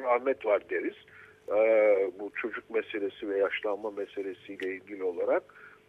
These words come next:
Ama, e, bugünün, yarının, öbür günün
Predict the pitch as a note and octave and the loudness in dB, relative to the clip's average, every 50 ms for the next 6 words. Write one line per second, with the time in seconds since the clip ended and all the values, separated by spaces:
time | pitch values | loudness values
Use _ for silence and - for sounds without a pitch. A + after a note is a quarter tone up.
0 | _ _ _ - - - B2 D#3+ F#3 G3+ G#3+ G#3+ F#3 - - B2+ B2+ B2+ B2 A#2+ | _ _ _ -8 0 4 4 10 12 12 12 12 12 8 8 10 10 12 12 10
1 | A#2+ A2+ A2+ A#2 A2 G#2 A2 G#2+ G2+ G#2 G2+ F2+ F2+ F2+ F2+ E2+ F2 - - - | 10 8 6 4 0 0 -2 0 0 0 0 0 -4 -8 -10 -12 -16 -20 -20 -20
2 | - _ - - - - _ - - - - - F#3+ G#3+ G3 D3+ B2+ A2 A2 G#2+ | -20 _ -20 -20 -20 -20 _ -8 4 4 4 6 6 4 4 4 2 -4 -4 0
3 | A2 A#2 B2+ C3+ D#3 F3 F#3+ F3 D#3+ B2+ A2 - - - G#2 G#2+ B2 E3+ A#3 A#3 | 4 8 10 12 12 12 10 6 4 -2 -6 -6 2 2 2 2 4 0 0 0
4 | F#3+ F3 D#3+ C3 C#3+ F3+ A#3 A3 | 0 -2 0 2 2 -2 -2 -4